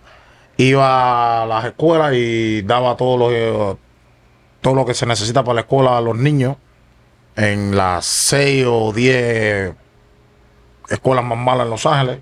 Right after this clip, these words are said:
Yo iba personal porque no me gusta mandar las cosas. Yo personal con Lisset Carnet, que hoy se hizo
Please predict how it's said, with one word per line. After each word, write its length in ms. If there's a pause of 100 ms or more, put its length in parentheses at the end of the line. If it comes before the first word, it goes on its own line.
(680)
Yo 400
iba 180
personal 400
porque 180
no 100
me 120
gusta 240
mandar 280
las 140
cosas. 300
Yo 380
personal 440
con 180
Lisset 300
Carnet, 400
que 160
hoy 220
se 160
hizo 560